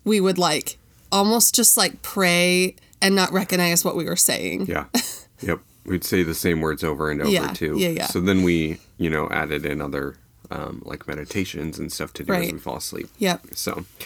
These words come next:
Speaker 2: um, but with a kid, when you're trying to teach your son how to pray, like, I think it is important, um, to give them some routine and show them that, but also then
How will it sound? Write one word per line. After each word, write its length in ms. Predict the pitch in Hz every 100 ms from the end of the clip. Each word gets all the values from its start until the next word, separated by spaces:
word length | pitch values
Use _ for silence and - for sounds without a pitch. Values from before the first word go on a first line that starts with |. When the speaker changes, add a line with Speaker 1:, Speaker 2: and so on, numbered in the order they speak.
| - - - -
Speaker 2:
um, 260 | 104 104 92
but 300 | 131 127 -
with 240 | 110 113
a 100 | 101 -
kid, 600 | - 190 156 101 90 -
when 200 | 98 104
you're 80 | 113
trying 200 | 156 127
to 80 |
teach 340 | 107 - 110 -
your 100 | 92
son 380 | - 90 87 85
how 120 | 85
to 100 | 78
pray, 440 | - 80 78 78 -
like, 260 | 82 80
I 120 | - 95
think 180 | 127 117
it 80 |
is 200 | 98 95 92
important, 560 | - 92 90 80 76 - - - -
um, 420 | 82 78 76 78
to 120 | -
give 200 | 92 92
them 140 | 98 95
some 220 | 98 85
routine 380 | 82 - 85 82
and 120 | 73
show 260 | - 87 80
them 180 | 92
that, 180 | 107 98
but 140 | 87 80
also 320 | 78 - 82
then 240 | 78 78